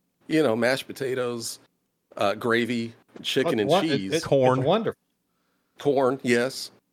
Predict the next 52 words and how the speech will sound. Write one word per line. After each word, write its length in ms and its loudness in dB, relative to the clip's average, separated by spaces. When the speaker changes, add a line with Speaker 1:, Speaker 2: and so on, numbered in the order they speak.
Speaker 1:
So 160 -2
you're 80 4
just 200 -6
adding 340 2
more 260 2
into 320 0
that. 220 -2
You're 120 2
make-, 200 2
almost 260 0
like 100 -2
a 40 0
mash, 600 -4
like 160 -2
an 80 -6
English 400 -4
kind 180 0
of 140 -6
mash 380 -4
kind 200 -12
of 100 -12
thing. 300 -12
Speaker 2:
Now, 140 0
are 100 4
you 120 -4
ma-, 280 -2
are 240 0
you 160 -4
indeed 400 -6
mashing 420 -8
it, 180 -10
or 260 -2
what 260 -8
is 160 -8
Speaker 3:
Just 160 -4
Speaker 2:
that 80 -10
Speaker 3:
put, 80 2
Speaker 2:
going 120 -4
straight 220 -4
Speaker 3:
put 80 6
it 60 -2
in 80 -6
a 80 6
Speaker 2:
on 80 -6
Speaker 3:
blender 320 4
Speaker 2:
top? 60 4
Speaker 3:
and 80 -4
drink 200 0
it 80 -2
like 160 -2
a 60 -6
shake. 420 -6